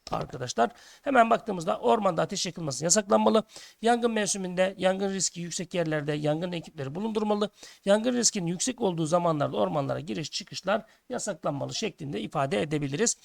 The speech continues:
Yedinci sorumuz, son sorumuz arkadaşlar. Okuduğunuz okulu tanıtan bilgilendirici bir metin yazınız demiş arkadaşlar. Kendi okulumuzu tanıtan bir metin yazalım. Biz örnek bir yazıyı internetten aldık, buraya koyduk arkadaşlar. Örnek bir yazı. Bakın bunu alıp da aynısını yazmayın.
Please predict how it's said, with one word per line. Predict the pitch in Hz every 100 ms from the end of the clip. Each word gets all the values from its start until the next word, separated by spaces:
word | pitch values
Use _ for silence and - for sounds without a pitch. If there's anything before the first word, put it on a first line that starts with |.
| - - - -
Yedinci | 262 233 247 196 240 254
sorumuz, | - 208 208 220
son | - 208
sorumuz | 196 190 175
arkadaşlar. | 170 175 165 233
Okuduğunuz | 233 233 220 247 226
okulu | 233 247
tanıtan | 233 196 165 226
bilgilendirici | 208 190 190 180 160 160
bir | 240
metin | 220 202 247
yazınız | 240 175 190 220
demiş | 190 196 165
arkadaşlar. | 156 147 127 123
Kendi | - 220 175
okulumuzu | 202 208 185 147 -
tanıtan | 202 160 190
bir | 190
metin | 170 156 208
yazalım. | 156 175 185 - - 302
Biz | 226
örnek | 294 247 202 151
bir | 240
yazıyı | 180 147 202
internetten | 208 151 135 - 175
aldık, | 175 165 -
buraya | 185
koyduk | 202 180 170 180
arkadaşlar. | 156 151 131 226
Örnek | 214 175 170 240 220
bir | 151
yazı. | 143 151
Bakın | 214 175 139 - -
bunu | 277
alıp | 226 185 -
da |
aynısını | 196 160 208 226
yazmayın. | 185 175 170